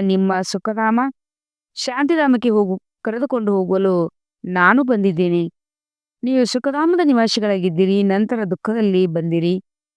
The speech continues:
ಬಾಬಾ, ಈ ಹಳೆಯ ಪ್ರಪಂಚದಲ್ಲಿ ಬನ್ನಿ ಎಂದು ಕರೆಯುತ್ತೀರಿ. ನಿಮ್ಮ ಪಾಪ, ಪಾಪ ಪ್ರಪಂಚವಂತೂ ಇಲ್ಲ. ನೀವೀಗ ಏನ್ ಮಾಡುತ್ತಿದ್ದೀರಿ?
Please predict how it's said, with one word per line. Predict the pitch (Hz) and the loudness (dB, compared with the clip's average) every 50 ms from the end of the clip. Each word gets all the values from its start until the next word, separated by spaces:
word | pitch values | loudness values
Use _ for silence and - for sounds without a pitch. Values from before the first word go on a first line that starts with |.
| _ _ _ - - | _ _ _ -16 -10
ಬಾಬಾ, | 170 180 180 175 165 202 220 240 226 180 165 _ _ _ _ _ _ _ _ - | -8 -4 -4 -4 -2 -2 0 0 0 -2 -4 _ _ _ _ _ _ _ _ -10
ಈ | 220 240 240 240 | -4 0 0 2
ಹಳೆಯ | 208 208 214 233 262 294 285 | 2 2 4 4 4 2 2
ಪ್ರಪಂಚದಲ್ಲಿ | - 262 220 233 226 214 - 220 202 208 208 196 | 0 -2 -2 -2 -4 -2 -2 -2 -2 0 0 0
ಬನ್ನಿ | 190 170 185 190 202 208 233 247 | 0 -2 -2 -2 0 2 2 2
ಎಂದು | 226 202 185 175 185 | 2 2 0 -2 -2
ಕರೆಯುತ್ತೀರಿ. | - - 185 170 170 175 160 - - 170 165 170 165 170 _ _ _ _ _ _ _ _ _ _ _ _ - | -4 -4 -6 -4 -4 -6 -6 -8 -10 -10 -8 -8 -10 -10 _ _ _ _ _ _ _ _ _ _ _ _ -4
ನಿಮ್ಮ | 226 262 277 285 302 311 | -2 0 2 2 2 2
ಪಾಪ, | 254 - 240 220 233 269 - 330 320 _ _ _ _ _ - | 0 -2 -4 -2 -2 -2 -2 -2 -6 _ _ _ _ _ -8
ಪಾಪ | - 226 220 247 269 - 330 - - _ _ _ _ | -6 -4 -2 -2 -2 -2 -4 -6 -8 _ _ _ _
ಪ್ರಪಂಚವಂತೂ | - 226 226 - 254 254 262 233 277 254 233 220 220 185 - 214 | -10 -8 -6 -6 -4 -4 -4 -2 -2 -2 0 0 0 0 -2 -2
ಇಲ್ಲ. | 208 196 196 196 196 190 214 233 - _ _ _ _ _ _ _ _ _ _ _ _ _ _ _ _ _ _ _ _ _ _ _ _ _ _ _ _ _ _ _ _ _ _ _ _ _ _ _ _ _ _ _ _ _ _ _ _ _ _ _ _ - | -2 0 0 0 0 -2 -2 -4 -6 _ _ _ _ _ _ _ _ _ _ _ _ _ _ _ _ _ _ _ _ _ _ _ _ _ _ _ _ _ _ _ _ _ _ _ _ _ _ _ _ _ _ _ _ _ _ _ _ _ _ _ _ -6
ನೀವೀಗ | 214 233 262 262 247 233 214 | -2 0 2 2 4 4 4
ಏನ್ | 233 233 220 208 208 233 269 277 269 | 4 4 4 4 4 4 4 4 2
ಮಾಡುತ್ತಿದ್ದೀರಿ? | 254 233 214 - 226 185 175 202 196 202 202 196 202 - | 2 0 0 -2 -4 -2 -2 0 0 0 0 -2 -4 -8